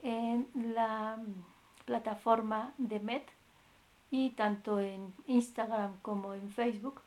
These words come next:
puedes encontrar la liga. Y si no, puedes encontrarlo en el teléfono que en esta transmisión, en este podcast,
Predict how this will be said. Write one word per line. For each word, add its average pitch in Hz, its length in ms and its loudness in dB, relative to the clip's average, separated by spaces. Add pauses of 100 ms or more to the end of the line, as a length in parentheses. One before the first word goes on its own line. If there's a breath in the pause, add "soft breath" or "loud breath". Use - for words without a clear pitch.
(320 loud breath)
puedes 214 380 2
encontrar 202 680 -6 (140)
la 208 160 -2
liga. 185 280 -8 (440 loud breath)
Y 254 100 0
si 233 180 -2
no, 233 240 0 (400 loud breath)
puedes 226 380 2
encontrarlo 226 800 0
en 208 160 -2
el 196 140 -6
teléfono 214 600 -2
que 208 400 -12
en 220 240 -4
esta 208 340 -4
transmisión, 240 720 -4 (420 loud breath)
en 226 160 -4
este 208 240 -4
podcast, 240 560 -4